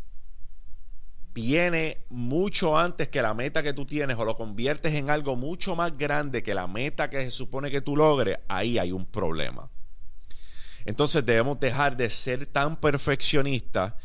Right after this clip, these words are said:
y llegar a la concesión de que en cierto momento, pues,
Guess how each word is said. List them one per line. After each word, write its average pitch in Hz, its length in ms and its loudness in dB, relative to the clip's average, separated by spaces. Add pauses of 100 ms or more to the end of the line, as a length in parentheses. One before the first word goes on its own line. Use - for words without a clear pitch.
(580)
y 139 340 2 (800)
llegar 92 260 2
a 131 80 6
la 147 180 4
concesión 156 880 2
de 113 160 2
que 107 280 0
en 98 200 0
cierto 131 540 0
momento, 151 840 0
pues, 107 180 -2